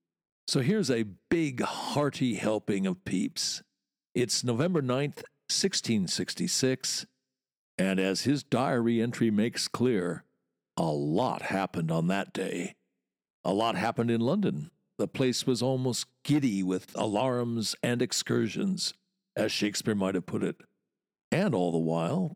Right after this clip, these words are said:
Pepys managed to squeeze in some hanky-panky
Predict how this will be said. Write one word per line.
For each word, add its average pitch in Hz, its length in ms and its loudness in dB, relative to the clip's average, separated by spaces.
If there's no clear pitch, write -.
Pepys - 320 0
managed 123 460 -2
to 92 80 0
squeeze 143 520 2
in 135 200 0
some 120 340 -2
hanky-panky 160 960 0